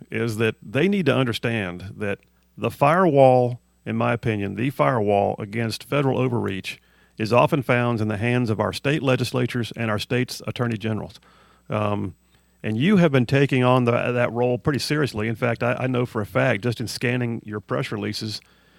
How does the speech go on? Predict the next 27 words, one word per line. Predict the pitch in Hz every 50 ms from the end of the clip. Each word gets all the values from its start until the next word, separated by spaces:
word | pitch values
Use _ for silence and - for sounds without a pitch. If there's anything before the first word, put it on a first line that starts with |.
| _ _ _ _ _
you've | 110 135 156
been | 147 151 127 120
working | 127 135 139 - - 123 120 -
outside | 117 123 135 131 - 147 135 135 139
of | 131 120
our | 123 117
state | - - 123 123 113
borders | 113 117 123 131 123 117 104
on | 113 110 110 104
briefs | 92 117 127 135 131 -
and | 120 110
related | 107 110 110 113 110 117 104
to, | - - 110 104 104 101
uh, | 98 -
election | - 101 113 127 127 - 139 127
laws | 127 127 131 131 113
in | 110 104
Georgia, | 95 131 139 143 139 113 135 139 143
defending | 131 127 131 - 131 127 127 123 107
the | 101
Second | - - 123 117 - 117
Amendment, | 107 107 117 123 123 127 131 -
critical | - - 135 123 120 - 107
race | 101 107 120 127 -
theory, | - - 123 123 123 123 123 123 - - _ _ _ _ _ _
illegal | - 104 107 117 113 123
immigration, | 123 117 110 113 120 123 123 120 - 127 123 123 117